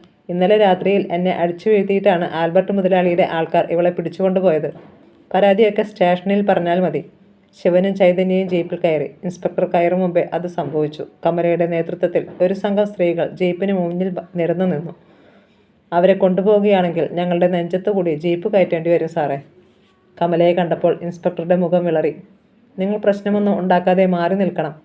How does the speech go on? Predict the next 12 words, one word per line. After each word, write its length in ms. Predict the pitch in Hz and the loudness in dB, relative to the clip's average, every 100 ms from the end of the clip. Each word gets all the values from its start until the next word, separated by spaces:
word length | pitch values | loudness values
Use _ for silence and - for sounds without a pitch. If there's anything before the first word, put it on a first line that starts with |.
| _ | _
മറ്റുള്ളവരെ 540 | - 175 175 185 180 180 | -6 -6 0 2 2 2
നോക്കി 280 | 170 175 | 0 -2
ത്രിവിക്രമൻ 680 | 165 - 170 175 175 160 175 175 | -4 0 0 0 -2 -2 -4 -4
കണ്ണുരുട്ടി. 560 | 160 170 165 156 - - - - - - | -2 0 -2 -2 -8 -12 -18 -18 -12 -4
"പറ്റത്തില്ല 420 | 190 202 226 220 | -2 0 2 2
സാറേ, 300 | 202 185 156 156 - _ _ _ _ _ | 4 2 0 -4 -16 _ _ _ _ _
അവര് 200 | 170 185 | 0 2
പാവങ്ങളാ. 640 | 208 208 180 175 175 - - _ | 4 4 4 2 -2 -4 -12 _
തെറ്റ് 200 | 185 185 | 2 2
ചെയ്തത് 400 | 214 202 190 180 | 2 2 4 4
ആൽബർട്ട് 460 | 190 170 175 185 190 | 2 0 0 0 0
മുതലാളിയാ. 540 | 208 196 185 180 160 | 0 2 2 2 0